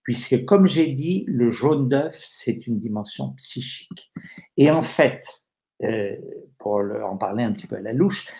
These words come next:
c'est comme ça que la nature a pu, dans ma compréhension,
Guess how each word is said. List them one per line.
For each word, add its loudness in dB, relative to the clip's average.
c'est -2
comme 4
ça -2
que -4
la 2
nature -4
a -4
pu, -6
dans 6
ma 6
compréhension, -2